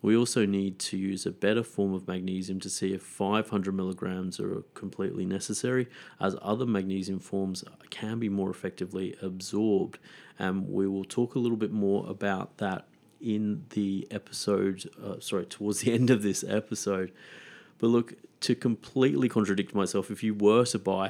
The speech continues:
a magnesium supplement for your parents and grandparents, even a small dose compared to the one we, you know, the dose we talked about in that previous study, it could be valuable.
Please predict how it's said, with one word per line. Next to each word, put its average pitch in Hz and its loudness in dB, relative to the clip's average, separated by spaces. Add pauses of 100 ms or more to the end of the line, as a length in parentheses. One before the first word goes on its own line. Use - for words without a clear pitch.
a - -6
magnesium 107 2
supplement 95 -2
for - -10
your 98 0
parents 95 -4
and 98 -8
grandparents, 92 -6
even 101 -2
a 95 -4
small 95 -4
dose 90 -6
compared 92 -8 (320)
to - -8
the 95 0
one 95 -4
we, 92 -10 (140)
you 95 -2
know, 95 -6
the - -8
dose 92 -4
we 95 -6
talked 98 -6
about 98 -4
in 95 -6
that 95 -10
previous 95 -6
study, 95 -2
it - -12
could 98 -6
be 101 -2
valuable. 92 -6